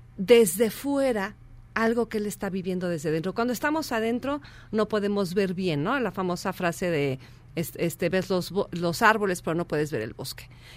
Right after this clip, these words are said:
Y entonces aquí el chavo, al mirar lo que sucede en Operación Ratón, en este hospitalito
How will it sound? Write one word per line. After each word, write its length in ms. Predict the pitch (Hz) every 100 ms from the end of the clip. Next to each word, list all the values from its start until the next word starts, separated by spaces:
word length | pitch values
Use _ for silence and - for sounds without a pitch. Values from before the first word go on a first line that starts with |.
| -
Y 100 | 202
entonces 380 | 190 208 226 240
aquí 280 | 226 277
el 120 | 254 208
chavo, 320 | 262 240 233
al 100 | 214
mirar 340 | 202 208 208
lo 140 | 214 185
que 120 | 170
sucede 720 | - 185 - 220 208 214 185
en 220 | 175 156 -
Operación 480 | 139 151 143 180 175
Ratón, 400 | 220 - 240 285
en 140 | 185
este 220 | 170 -
hospitalito 720 | 175 - 180 160 165 - 185